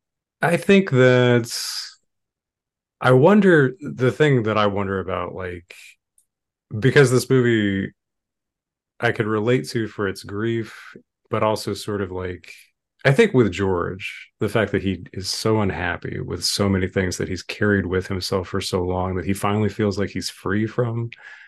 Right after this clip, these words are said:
that he can admit, "I hated my job for, you know, twenty years," or, um, "I was never really happy in this house," or, "I actually don't like turkey sandwiches," or whatever he throws out there.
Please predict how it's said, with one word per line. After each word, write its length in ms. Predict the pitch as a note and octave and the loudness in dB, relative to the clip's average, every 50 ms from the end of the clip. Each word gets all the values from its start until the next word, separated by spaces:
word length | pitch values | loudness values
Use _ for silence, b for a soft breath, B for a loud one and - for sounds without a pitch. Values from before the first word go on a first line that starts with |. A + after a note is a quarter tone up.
| B B B | B B B
that 80 | A#2 G#2 | 2 4
he 80 | B2 | 4
can 140 | B2 B2+ A#2 | 6 6 6
admit, 340 | A#2 A2 G#2 A2 G#2+ G#2 - - | 6 6 6 4 2 2 0 -2
"I 120 | G#2+ G#2 | -4 -2
hated 240 | G2 A2 G#2+ G#2+ G2 | 0 0 0 -2 -2
my 140 | F#2+ F#2+ F#2 | -4 -6 -6
job 320 | F#2 F#2 F2 E2+ F2 - | -6 -8 -10 -10 -10 -10
for, 240 | - F#2 F#2 F2 F2+ - - | -8 -8 -8 -8 -10 -10 -8
you 100 | D#2+ D#2 | -8 -8
know, 140 | - - | -8 -8
twenty 320 | - - - - - D#2 - | -10 -10 -8 -8 -6 -6 -6
years," 400 | - D2 C#2 - - - - - | -6 -4 -6 -6 -6 -6 -6 -4
or, 260 | C2 C#2 C#2+ D#2 - - B B B B B B B B B _ _ _ _ _ _ _ - | -2 -2 -2 -4 -6 -8 B B B B B B B B B _ _ _ _ _ _ _ -6
um, 800 | - F2 F2 E2+ E2+ F2+ F2+ F2+ F2+ F2+ F#2 F#2 F2+ F2 - - - | -4 -2 -2 -2 -2 -2 -4 -4 -4 -4 -4 -6 -6 -8 -10 -8 -4
"I 100 | - A#2+ | 0 2
was 160 | A#2+ A#2 G2 | 2 2 2
never 440 | A2+ A2+ G#2+ G#2 G#2 G2+ G2 F#2+ F#2 | 2 0 2 2 2 2 2 0 -2
really 460 | G2 - G#2 G#2+ A2 G#2+ G2+ G2+ F#2+ | -6 -6 -2 0 0 0 0 0 0
happy 340 | F2+ G2 F#2+ F#2 F#2 - F#2 | -2 -2 -4 -4 -4 -6 -8
in 80 | F2+ F2+ | -8 -8
this 160 | F2+ F2 - | -10 -8 -8
house," 600 | - F#2 F2 E2+ E2+ F2+ - - - - - - - | -6 -6 -6 -6 -8 -8 -10 -10 -10 -10 -12 -12 -8
or, 640 | - F2 F2+ F#2 F#2 F#2 F2+ F#2 F#2 F2+ F2+ F2+ F#2 F#2+ - _ _ _ _ _ _ _ _ _ _ _ _ _ _ - | -6 -4 -2 -2 0 0 0 0 0 0 -2 -2 -6 -8 -10 _ _ _ _ _ _ _ _ _ _ _ _ _ _ -2
"I 140 | - D#3 D#3 | 0 4 4
actually 320 | B2 A#2+ - - C#3+ C3 | 4 4 4 4 2 4
don't 220 | B2 D#3+ F3 - - | 4 4 4 4 2
like 320 | G#2 F#2+ F#2+ F2+ F2+ - - - _ - | 2 0 0 -2 -6 -10 -18 -20 _ -6
turkey 260 | - G#2+ F#2+ - G2+ | -6 -4 -4 -4 -4
sandwiches," 680 | F#2+ - G2+ F#2+ G2 G2 G2 F#2+ - G2+ G2 G#2 G#2+ A2 | -4 -2 -2 -2 -2 -4 -4 -4 -4 -4 -4 -4 0 2
or 80 | B2+ A#2 | 2 4
whatever 320 | A#2 A2 A2+ A2 A2+ G#2+ | 4 4 2 2 2 0
he 160 | G#2 A2+ A2 G#2+ | 0 0 -2 -2
throws 360 | - G#2+ G#2+ G#2+ G#2+ G2+ G#2 | -2 -2 0 0 0 0 0
out 180 | A2 G#2 G2 G2 | 0 -2 0 0
there. 300 | A2 G#2+ A2 A2+ B2 | 0 2 4 4 2